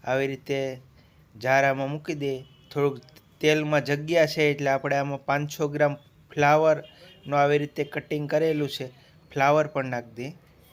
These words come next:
અને આપણે વઘારની તૈયારી કરશું, બધા મસાલા ભેગા કરીએ. પાંચ સાત મિનિટમાં આવી રીતે જો રીંગણાય પાકી ગયા છે, એવી રીતે તળી નાખવાના. અને સુરણ,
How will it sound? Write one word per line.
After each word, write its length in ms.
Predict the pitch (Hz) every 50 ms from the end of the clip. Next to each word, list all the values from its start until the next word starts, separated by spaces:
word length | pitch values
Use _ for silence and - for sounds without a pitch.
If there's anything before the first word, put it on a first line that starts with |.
| - - _ - - - - - - - _ -
અને 280 | 123 123 127 127 127 131
આપણે 340 | 127 127 123 - 135 135 131
વઘારની 560 | 127 120 117 113 - 143 147 143 147 151 143
તૈયારી 440 | 143 - 143 147 143 143 143 139 147
કરશું, 480 | 143 - 160 147 151 - 151 135 131 - - - -
બધા 240 | 120 123 123 135 127
મસાલા 460 | 123 123 123 - - 143 131 131 127
ભેગા 340 | 107 127 131 127 139 135 131
કરીએ. 360 | 131 151 156 156 147 131 110 - - - - - - - - - - - - - - - - - -
પાંચ 180 | 131 135 143
સાત 380 | - - 151 143 139 139 - -
મિનિટમાં 560 | 143 143 139 139 135 135 135 135 131 127 127 - - - - - - - 131
આવી 160 | 131 139 139
રીતે 280 | 135 139 139 - 147 135
જો 160 | 139 143 131
રીંગણાય 420 | 123 131 139 147 151 156 156 151
પાકી 480 | 147 - - 139 135 - - 156 147 131
ગયા 200 | 123 127 120 117
છે, 160 | 113 - 143
એવી 160 | 135 135 139
રીતે 260 | 135 139 135 - 131 127
તળી 300 | - - 147 156 160 147
નાખવાના. 560 | 139 131 123 123 - - 120 117 120 139 151 - - - - - _ - - - - - _ _ - -
અને 240 | 135 131 131 135
સુરણ, 480 | 131 - - - 156 165 175 165 143